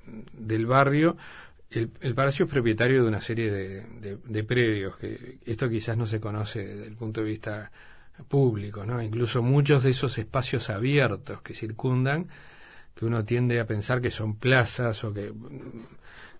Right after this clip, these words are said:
jurídicamente son plazas, no lo son, son predios privados, propiedad del Palacio, que los expropió muchas décadas atrás, que en algunos casos fueron demolidos con el paso del tiempo, que en otros casos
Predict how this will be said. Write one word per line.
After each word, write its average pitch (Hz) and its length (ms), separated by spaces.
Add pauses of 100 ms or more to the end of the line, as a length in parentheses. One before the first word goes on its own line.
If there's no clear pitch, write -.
jurídicamente 120 880
son 131 180
plazas, 131 360
no 135 100
lo 131 120
son, 120 220
son 127 280
predios 139 340
privados, 143 500
propiedad 120 540
del 120 160
Palacio, 135 420
que 123 80
los 107 200
expropió 117 680 (920)
muchas 127 440
décadas 120 460
atrás, 135 400
que 123 120
en 113 60
algunos 110 300
casos 107 320
fueron 113 180
demolidos 123 840 (280)
con 101 160
el 98 140
paso 120 340
del 101 160
tiempo, 113 560 (800)
que - 100
en 131 60
otros 139 220
casos 139 400